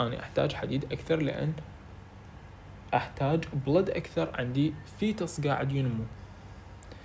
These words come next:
كذلك يقول حتختلف حسب السكس، لأن الفيميل تحتاج ايرون أكثر لأن عندها menstruation، معناها عندها lose of blood أكثر، فلهالسبب يختلف حسب الأيج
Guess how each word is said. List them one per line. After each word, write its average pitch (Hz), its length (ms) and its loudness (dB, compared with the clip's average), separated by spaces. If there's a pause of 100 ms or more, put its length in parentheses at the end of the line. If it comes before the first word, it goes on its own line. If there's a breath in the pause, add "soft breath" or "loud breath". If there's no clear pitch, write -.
(260 loud breath)
كذلك 190 440 6
يقول 180 280 4
حتختلف - 540 0
حسب 143 300 0
السكس، 143 400 0
لأن 127 200 0
الفيميل 170 560 2
تحتاج 170 540 0
ايرون 165 300 4
أكثر 156 420 0 (200 loud breath)
لأن - 240 2
عندها 151 340 4
menstruation، 165 460 0
معناها 135 380 0 (100)
عندها 156 340 2 (160)
lose 185 200 6
of - 180 2
blood 151 640 4
أكثر، - 340 -2 (340 loud breath)
فلهالسبب 165 480 4
يختلف 156 560 0
حسب 135 300 0
الأيج 208 300 4